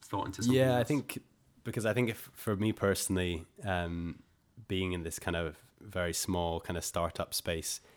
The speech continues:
Speaker 2: like, it doesn't really work to stick to the
Speaker 1: Yeah.
Speaker 2: nine to five, 'cause if something comes through in the evening, you want to deal with it then and there, and you want to, like, um, go back and forth with that potential customer and, um,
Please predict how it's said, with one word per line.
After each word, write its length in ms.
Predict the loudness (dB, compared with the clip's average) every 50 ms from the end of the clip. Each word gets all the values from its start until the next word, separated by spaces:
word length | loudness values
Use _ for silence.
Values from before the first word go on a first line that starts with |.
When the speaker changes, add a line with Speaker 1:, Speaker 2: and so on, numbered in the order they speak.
| -20 -20 -20 _ -20 -8
Speaker 2:
like, 260 | -6 -4 -4 -4 -4
it 60 | 0 0
doesn't 220 | 0 2 0 0
really 260 | 0 -2 0 0 0 -2
work 300 | 0 -2 -2 -2 -4 -6
to 100 | -8 -6
stick 200 | -6 -6 -6 -6
to 60 | -4
the 40 | -4
Speaker 1:
Yeah. 40 | -2 -2
Speaker 2:
nine 100 | -2 -4
to 60 | -6 -4
five, 280 | -2 0 0 0 0
'cause 120 | 0 0 0
if 60 | 2
something 320 | 2 2 2 2 0 -2 -2
comes 240 | -2 -2 -2 0
through 140 | 0 0 0
in 60 | 0
the 100 | 0 0 0
evening, 500 | -2 0 0 0 0 0 -2 -4 -6 -8 -12 _ -6
you 140 | -4 -2
want 180 | 0 0 -2 -4
to 60 | -6 -6
deal 160 | -6 -4 -4
with 140 | -4 -6 -6
it 60 | -4
then 180 | -2 -2 -2
and 100 | -2 -2
there, 220 | -2 0 0 0 0
and 100 | 0 -2
you 100 | -2 -2
want 200 | -2 -2 -4 -4
to, 140 | -4 -4 -4
like, 260 | -2 -4 -4 -6 -10 -18 -20 -20 -20 -20 -20 -20 -20 -20 -18 -8 -4
um, 340 | -2 0 0 0 -2 -4 -6 -4
go 120 | -4 -2 0
back 240 | 0 0 0 -2
and 100 | -4 -6
forth 300 | -2 0 0 0 0 -2 -4
with 100 | -4 -2
that 260 | -2 -2 -2 -2 -6
potential 380 | -6 -4 -4 -4 -2 -4 -6 -4
customer 540 | -4 -4 -4 -4 -4 -2 -2 -2 -2 -2 -2
and, 180 | -2 -4 -4 -6 -10 -16 _ _ -10
um, 400 | -6 -6 -4 -4 -4 -6 -8